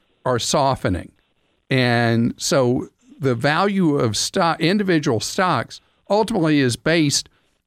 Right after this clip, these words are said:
on the profitability of the firms that that stock is in. So it means that the stock market, after having an enormous run-up, uh, from,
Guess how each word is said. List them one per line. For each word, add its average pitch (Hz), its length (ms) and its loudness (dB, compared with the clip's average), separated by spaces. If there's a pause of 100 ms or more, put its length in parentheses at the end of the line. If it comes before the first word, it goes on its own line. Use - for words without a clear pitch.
(120)
on 131 240 2
the 131 80 0
profitability 139 960 0
of 117 60 0
the 117 80 0
firms 113 760 0
that 123 140 -4
that 123 200 -2
stock 110 500 -4 (380)
is 120 340 -2
in. 180 420 -2 (420)
So 147 480 0 (800)
it - 420 -4
means 185 520 2
that 156 300 -2
the 131 240 0
stock 196 380 -2
market, 135 520 0 (540)
after 151 280 0
having 135 380 2
an 123 160 0
enormous 165 840 2
run-up, 131 540 0 (420)
uh, 113 320 0
from, 120 600 0